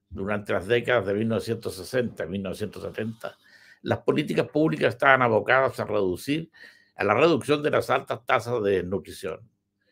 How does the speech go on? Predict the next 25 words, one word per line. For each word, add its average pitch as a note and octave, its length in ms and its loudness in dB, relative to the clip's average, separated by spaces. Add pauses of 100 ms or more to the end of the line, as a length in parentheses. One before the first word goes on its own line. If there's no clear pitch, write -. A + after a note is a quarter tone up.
(320)
situación - 480 -2
que C#3 100 -4
cambió A#2 300 2
dramáticamente C#3+ 880 2
a - 20 -2
contar A2+ 340 0
de A2 100 0
mil A2 180 0
novecientos G#2+ 520 -4
noventa, F#2+ 560 -4 (460)
cuando G2 260 -2
los F#2+ 200 0
cambios C#3 420 2
en G#2+ 60 -2
los G2 180 -2
estilos A#2+ 360 -2
de F#2+ 100 2
vida A2 420 0 (260)
dieron A2 380 0
paso B2+ 260 2
a A#2 40 4
un G2+ 120 0
nuevo D#3 200 0
perfil C#3+ 360 -2
nutricional A#2+ 760 -2